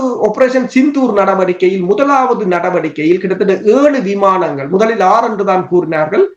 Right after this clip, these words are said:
பின்னர் இப்போது உங்களுக்கு தெரியும், இந்த சவுதிக்கும் பாகிஸ்தானுக்கும் இடையில் இடம்பெற்ற அந்த பாதுகாப்பு உடன்பாட்டுக்கு,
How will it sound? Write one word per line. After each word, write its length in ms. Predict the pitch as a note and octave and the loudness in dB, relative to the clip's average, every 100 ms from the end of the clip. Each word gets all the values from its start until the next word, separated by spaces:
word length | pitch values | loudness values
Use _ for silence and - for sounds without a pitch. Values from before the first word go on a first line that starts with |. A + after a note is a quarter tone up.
| _ _ _ | _ _ _
பின்னர் 300 | A3+ B3+ A#3+ | 2 4 2
இப்போது 340 | G3+ A#3 A3+ G#3 | 0 0 2 2
உங்களுக்கு 320 | A3 A3 A#3 | 0 0 -2
தெரியும், 240 | A#3 G3+ | 0 0
இந்த 420 | F3 E3+ E3 D#3+ - | 2 2 2 0 -2
சவுதிக்கும் 640 | F#3 G#3+ A#3 A3+ B3 A3+ | 0 0 -4 -6 -4 0
பாகிஸ்தானுக்கும் 600 | G#3 F#3+ F#3+ G#3+ G3+ G3 | 0 0 -2 -2 0 0
இடையில் 260 | G3 F#3+ F#3+ | 0 2 2
இடம்பெற்ற 460 | F#3 F#3 F3+ F3+ F#3+ F#3+ F#3 - | 2 0 -2 -2 -2 0 0 -2
அந்த 240 | E3 E3 E3+ E3 D#3 - _ _ _ | -4 0 2 0 -2 -10 _ _ _
பாதுகாப்பு 520 | F#3 G3+ G#3 G3+ G3 | 0 2 2 0 -2
உடன்பாட்டுக்கு, 840 | E3+ G3 G3+ F#3 D#3+ - A2+ - | -2 0 -2 -2 -4 -4 -14 -8